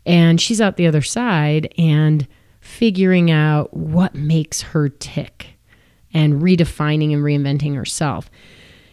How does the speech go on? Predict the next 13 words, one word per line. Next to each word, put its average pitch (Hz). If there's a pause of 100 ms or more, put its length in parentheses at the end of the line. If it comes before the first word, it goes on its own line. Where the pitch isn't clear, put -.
you 180
know. 160
And 226
then 247
you 294
get 254 (260)
someone 247
like 226 (380)
we 214
have 190
today, 147 (380)
Nell 165 (160)
Rojas, 151